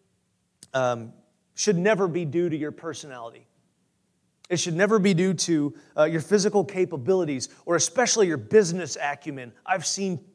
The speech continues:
situations where a person that never should have been an elder, and I'm not talking about at this church, was put in a position of eldership when it was because they were good at their job,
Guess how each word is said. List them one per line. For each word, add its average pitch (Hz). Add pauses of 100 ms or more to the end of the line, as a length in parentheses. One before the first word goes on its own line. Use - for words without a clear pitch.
(260)
situations 165
where 151
a 131
person 180
that 127
never 165
should 151
have 131
been 131 (400)
an 156
elder, 143
and 127
I'm 139
not 156
talking 147
about 127
at 113
this 120
church, - (360)
was 151
put 175
in 151
a 135
position 147
of 135
eldership 143
when 135
it 143
was 139
because 139
they 160
were 147
good 143
at 156
their 143
job, 120